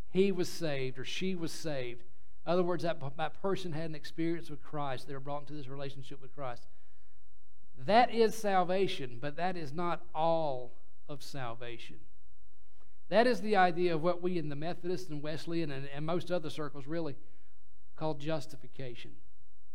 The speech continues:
Okay, when we're brought into this relationship with Christ, we are justified before Christ. But it doesn't stop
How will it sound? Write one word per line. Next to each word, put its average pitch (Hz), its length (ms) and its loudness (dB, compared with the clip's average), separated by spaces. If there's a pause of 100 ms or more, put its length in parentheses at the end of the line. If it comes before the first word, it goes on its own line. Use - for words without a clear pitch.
(360)
Okay, 143 200 0
when 147 180 0
we're 147 100 0
brought 196 380 4
into 170 200 0
this 160 200 0
relationship 160 580 0
with 147 120 -2
Christ, 139 540 -2 (100)
we 147 160 -2
are 131 240 -2 (840)
justified - 840 0 (400)
before 135 300 -2
Christ. - 500 -2 (1160)
But 147 120 -2
it 151 80 -2
doesn't 156 300 -2
stop 139 420 0